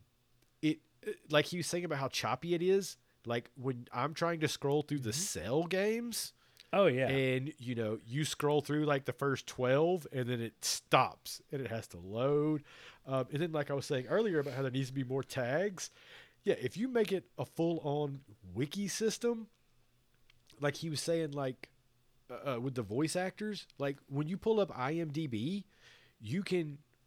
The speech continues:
Speaker 1: look up a movie, say, "Hey, I like that actor," or, "I like that voice actor." You could click on them. You could pull up everything they've been in.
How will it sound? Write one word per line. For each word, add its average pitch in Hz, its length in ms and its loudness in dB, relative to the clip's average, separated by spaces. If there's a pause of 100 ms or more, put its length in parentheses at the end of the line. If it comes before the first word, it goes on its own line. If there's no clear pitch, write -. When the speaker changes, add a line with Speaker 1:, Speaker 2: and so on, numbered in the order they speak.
(280)
Speaker 1:
look 120 240 -2
up 160 140 2
a 170 60 4
movie, 160 540 0
say, 151 340 -4
"Hey, - 360 -2 (180)
I 107 80 -2
like 113 240 -2
that 160 180 -2
actor," 175 420 -4
or, 135 260 -2 (180)
"I 151 100 -2
like 107 260 -4
that 165 180 0
voice 208 320 -2
actor." - 340 -8
You 95 100 -6
could 170 140 -6
click 196 220 0
on 180 120 -4
them. 202 160 0 (340)
You 240 120 -2
could 240 100 -4
pull 240 140 6
up 220 100 4
everything 220 400 -2
they've 214 160 -2
been 220 180 -4
in. 95 140 -6